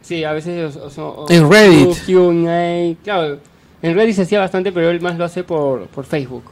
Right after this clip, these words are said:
Speaker 1: porque ti-, ha captado que hay mucha gente que no, que no es tan, tan, tan geek, que entra a Reddit. Este... No, pero ya, bueno,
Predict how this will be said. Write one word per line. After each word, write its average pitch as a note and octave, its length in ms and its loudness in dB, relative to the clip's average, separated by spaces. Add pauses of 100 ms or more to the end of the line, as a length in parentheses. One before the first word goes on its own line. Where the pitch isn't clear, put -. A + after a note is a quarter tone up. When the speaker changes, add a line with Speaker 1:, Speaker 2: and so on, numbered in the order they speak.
(300)
Speaker 1:
porque C3+ 300 -8
ti-, C3+ 220 -14 (320)
ha D3 100 -14
captado F3 460 -2
que F3 100 -8
hay E3 80 -6
mucha F3 280 -4
gente F3 340 -4
que D3+ 140 -8
no, D3+ 540 -2 (800)
que D3+ 100 -10
no D#3 80 -2
es D3+ 100 -8
tan, E3+ 240 -2
tan, E3 240 -2
tan D#3 260 -2
geek, D#3+ 300 -4 (380)
que D3 100 -8
entra D3 280 -4
a C#3 40 -8
Reddit. D3 380 -10 (600)
Este... B2 840 -6 (1000)
No, D#3+ 160 0
pero B2 240 -6
ya, C3 180 -18
bueno, A2 260 -18